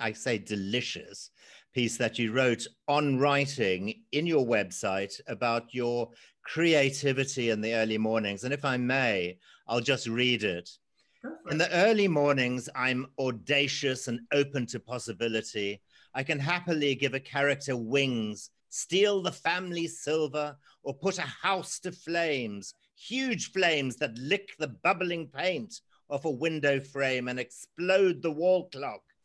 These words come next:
Speaker 1: in the kitchen with an almighty bang." Now, <laughs> it's fantastic. And, you know, it really, uh, gives you inspiration for anyone who is starting out at, uh, writing in this world.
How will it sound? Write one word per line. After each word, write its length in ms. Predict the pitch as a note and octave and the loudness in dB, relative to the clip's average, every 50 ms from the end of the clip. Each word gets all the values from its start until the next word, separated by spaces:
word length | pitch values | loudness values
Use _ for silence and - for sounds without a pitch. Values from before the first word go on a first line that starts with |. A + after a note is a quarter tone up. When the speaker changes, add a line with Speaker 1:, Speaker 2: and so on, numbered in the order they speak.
| _ _ _ _ - | _ _ _ _ -6
Speaker 1:
in 160 | D3+ D#3+ E3+ | -6 -4 -4
the 60 | D#3+ - | -6 -8
kitchen 560 | - - F#3 G#3 F3 - - D#3+ D3 C3+ C#3 | -6 -6 -6 -6 -6 -4 -2 -2 -2 2 0
with 160 | C#3+ C#3+ D3 | 0 0 0
an 120 | D3 C#3+ | -2 0
almighty 840 | D#3+ E3+ E3+ E3 D3 - C3 C#3+ D#3+ F#3 F3 F3+ - D#3+ D3+ A#2+ - - - | 2 2 2 2 0 -2 -2 0 0 0 0 -2 -6 -10 -10 -10 -12 -6 -2
bang." 540 | - - C#3 C#3 C3+ A#2 G2 F#2 F#3 F3+ F3+ _ _ _ _ _ _ _ _ _ _ _ _ _ _ - - | 0 0 0 0 -2 -4 -6 -10 -16 -20 -20 _ _ _ _ _ _ _ _ _ _ _ _ _ _ -8 -2
Now, 280 | F#3 G3 G3+ F#3 C3+ - - - F3+ C#3 - - | 0 2 2 2 2 0 -4 -6 -6 -6 -6 -12
<laughs> 320 | _ _ _ - _ _ | _ _ _ -20 _ _
it's 160 | D3+ D#3 - | -6 -6 -4
fantastic. 720 | - F#3 E3 E3 - E3+ F3+ F3 F3+ - - B2+ A#2+ - | -4 -4 -4 -4 -2 -2 0 0 -2 -2 -2 -4 -2 -2
And, 200 | D3+ C#3+ C#3+ D3 - - | -4 -6 -6 -8 -12 -10
you 140 | - E3+ E3+ | -8 -4 -2
know, 100 | E3 D#3+ D3+ | -2 -2 -2
it 120 | D#3 D3 C3+ | -4 -8 -10
really, 1000 | D3 E3 F3+ F3+ F#3 F#3+ F#3 F#3 F#3+ F3 D#3 D3 C#3 B2 A2+ A2 G#2+ G#2+ G#2+ A#2 - C3 | -12 -14 -12 -10 -8 -4 0 2 4 4 4 4 4 4 4 4 2 2 0 -2 -4 -4
uh, 300 | A#2+ A2 G#2+ G#2 G#2 G#2 - _ _ _ _ _ _ _ _ _ _ _ _ _ _ _ _ | -4 -2 -2 -2 -4 -6 -8 _ _ _ _ _ _ _ _ _ _ _ _ _ _ _ _
gives 260 | - E3 D3 B2+ - | -2 -2 -2 -2 -6
you 100 | C#3 D3 C#3 C#3+ | -8 -8 -8 -8
inspiration 1040 | D#3 C#3+ C3+ - - _ D#3 D3+ D3 D3 D#3 D#3 E3 E3 C3+ - - C3+ A2+ G#2 G#2+ - | -10 -10 -10 -12 -10 _ -8 -8 -6 -6 -4 -2 0 0 -2 -2 -4 -4 -4 -4 -6 -8
for 180 | - C3 B2 B2 - - - - _ _ | -6 -6 -6 -6 -10 -16 -20 -20 _ _
anyone 420 | - D#3+ E3+ F3 E3+ E3 D#3 D3+ D3 | -8 -6 -6 -4 -4 -4 -4 -4 -4
who 160 | C#3 C3+ C#3+ | -6 -4 -4
is 420 | C#3+ C#3+ C#3+ C#3 C#3+ C#3+ C#3 C#3 | -2 -2 -2 -2 -4 -6 -6 -8
starting 500 | - - D#3 D3 C#3+ C#3 C#3 C#3+ C#3 B2+ | -8 -6 -4 -4 -2 -4 -6 -8 -10 -8
out 340 | C3 C3+ C#3 C3+ B2 A#2+ - - - - - - A#2 | -6 -6 -6 -6 -8 -10 -12 -16 -18 -18 -12 -10 -10
at, 100 | A#2+ A#2+ _ _ _ | -10 -10 _ _ _
uh, 320 | A#2+ A2+ G#2+ G#2+ G#2 G2+ G2 | -6 -4 -4 -2 -4 -4 -6
writing 800 | G2 A#2 C3+ C3+ C3+ B2+ - - - A2+ G#2+ G2+ G2+ G2+ G#2+ A2 - | -6 -4 -4 -4 -4 -4 -6 -8 -8 -6 -6 -6 -8 -10 -12 -12 -10
in 180 | B2+ A2 A2 | -10 -8 -8
this 240 | G#2+ G#2 G2+ - - | -8 -10 -12 -12 -12
world. 540 | A2 A#2 B2 B2 A#2 G#2 F#2+ F2+ F2+ F#2 - | -8 -6 -4 -4 -4 -4 -4 -8 -10 -12 -16